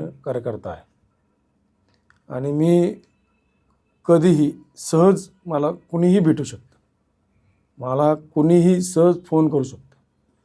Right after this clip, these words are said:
माझं जर काय चुकलं तर माझं कान पकडण्याची सुद्धा, अं, हिंमत नागरिकांमध्ये आहे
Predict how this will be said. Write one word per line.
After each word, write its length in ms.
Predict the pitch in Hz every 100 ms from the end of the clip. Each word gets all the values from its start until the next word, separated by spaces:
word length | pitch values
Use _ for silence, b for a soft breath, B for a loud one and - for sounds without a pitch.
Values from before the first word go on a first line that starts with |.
| _ _ _ -
माझं 320 | 123 139 151 190
जर 200 | 214 208
काय 160 | 202
चुकलं 340 | 196 175 170 170
तर 40 |
माझं 220 | 170 160
कान 380 | 160 - 175 185
पकडण्याची 460 | 175 156 156 151 156
सुद्धा, 280 | 156 147 139 - _ _ _ _ _ _ _ _ -
अं, 880 | 156 139 139 139 139 135 135 135 139
हिंमत 300 | 120 156 160 156 - _ _ _ _ -
नागरिकांमध्ये 600 | 151 143 139 139 135 131
आहे 220 | 107 -